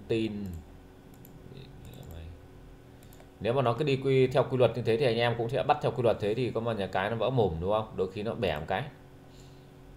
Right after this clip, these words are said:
Đấy là mình suy nghĩ thôi. Nhiều lúc thì nó vẫn đi theo quy luật thế mà.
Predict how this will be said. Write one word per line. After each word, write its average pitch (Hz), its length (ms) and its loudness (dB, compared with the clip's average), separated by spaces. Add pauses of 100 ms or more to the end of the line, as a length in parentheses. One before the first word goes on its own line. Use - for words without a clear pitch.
(240)
Đấy 92 120 -2
là 90 400 2
mình 90 180 -2
suy 107 160 -6
nghĩ 107 180 -2
thôi. 117 340 4
Nhiều 87 140 -2
lúc 104 160 -2
thì 110 80 -6
nó 90 100 -2
vẫn 92 180 -2
đi 117 100 0
theo 107 180 -2 (100)
quy 104 100 -6
luật 92 200 -2
thế 95 200 -2
mà. 107 140 -6